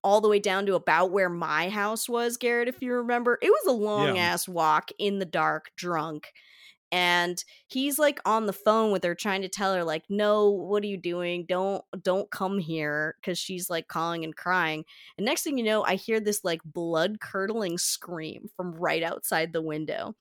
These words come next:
Speaker 1: because she has
Speaker 2: Hell
Speaker 1: seen
Speaker 2: yeah.
Speaker 1: my car in the driveway. And she starts, like, hitting my car, and I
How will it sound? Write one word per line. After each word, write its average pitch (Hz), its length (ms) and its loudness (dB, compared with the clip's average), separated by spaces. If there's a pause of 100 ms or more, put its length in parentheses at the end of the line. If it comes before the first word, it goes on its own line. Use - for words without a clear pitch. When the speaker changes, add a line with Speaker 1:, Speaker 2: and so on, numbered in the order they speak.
(240)
Speaker 1:
because 220 220 -2
she 240 160 -2
has 208 140 4
Speaker 2:
Hell - 60 -2
Speaker 1:
seen 247 200 0
Speaker 2:
yeah. 247 60 0
Speaker 1:
my 190 160 0
car 185 680 0
in 180 240 -4
the 156 160 -8
driveway. 151 1040 -8 (760)
And 180 500 0
she 262 240 -4
starts, 247 420 2
like, 190 240 2
hitting 277 500 -2
my 247 220 2
car, 190 580 2
and 190 200 0
I 254 320 2